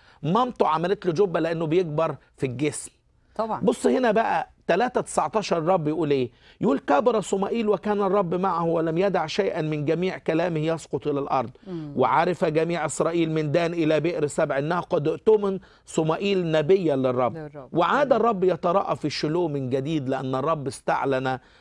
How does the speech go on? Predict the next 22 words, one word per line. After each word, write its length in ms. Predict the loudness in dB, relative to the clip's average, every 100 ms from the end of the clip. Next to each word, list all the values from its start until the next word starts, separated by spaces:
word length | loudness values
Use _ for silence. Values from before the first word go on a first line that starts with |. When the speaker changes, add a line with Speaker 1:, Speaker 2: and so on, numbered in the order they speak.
| -6
Speaker 1:
لصموئيل 680 | -4 -2 -2 -2 -4 -4 -4
بكلمة 520 | -6 -4 -4 -4 -6 -8
الرب." 240 | -8 -10 -12
Speaker 2:
مم. 300 | -14 -12 -2
Speaker 1:
ألخص 420 | 0 0 -2 -8
التلات 340 | -6 -4 -4 -4
آيات 180 | -4
دول، 260 | -2 -4 -4 -6 -10 _ _ -20
أخت 140 | -14
سلوى، 340 | -4 -2 -2
في 80 | -4
تلات 260 | -6 -6 -8
كلمات. 420 | -8 -8 -8 -14 _ _ -18
Speaker 2:
مم. 180 | -18 -18 -20 _ _ _ -2
Speaker 1:
تلاتة 340 | 0 0 -2
تسعتاشر 680 | -4 -4 -4 -4 -4 -4 -8
كبر 360 | -6 -4 -4 -6
صمائيل، 520 | -8 -10 -8 -12 -14 _ _ _ _ _ _ _ _ _ _ -6
تلاتة 340 | -2 -2 -4
عشرين 600 | -4 -4 -4 -2 -2 -4
اؤتمن 580 | -10 -14 -6 -4 -2 -6
صمائيل، 640 | -8 -6 -6 -4 -4 -4